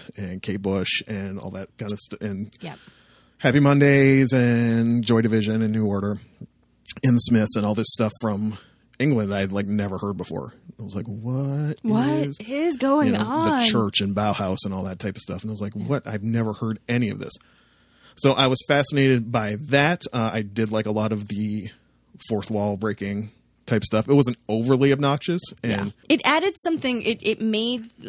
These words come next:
Speaker 2: there be layers to this movie.
Speaker 1: Mm-hmm.
Speaker 2: That's what I felt. Like, there's the story, and then there's, this is influenced by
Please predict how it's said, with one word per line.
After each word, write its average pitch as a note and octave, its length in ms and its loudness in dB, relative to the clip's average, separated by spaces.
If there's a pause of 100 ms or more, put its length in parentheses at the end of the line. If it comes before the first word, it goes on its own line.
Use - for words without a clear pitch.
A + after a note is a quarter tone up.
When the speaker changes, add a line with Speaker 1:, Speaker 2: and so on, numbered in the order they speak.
Speaker 2:
there G#3 180 0
be F#3 180 -6
layers E3+ 640 -4
to C4 80 -6
this A#3+ 200 -6
movie. C4 360 -6
Speaker 1:
Mm-hmm. C4 160 2
Speaker 2:
That's - 160 -2
what A#3+ 80 -4
I - 20 -4
felt. C4+ 240 -4
Like, F#3+ 280 -4 (240)
there's G3 260 0
the G3 80 -4
story, C#4+ 720 0
and G#3+ 180 -2
then G#3 200 -2
there's, F3+ 380 -2 (800)
this F#3 220 0
is F3+ 220 -4 (140)
influenced F#3+ 800 0
by E3 600 -4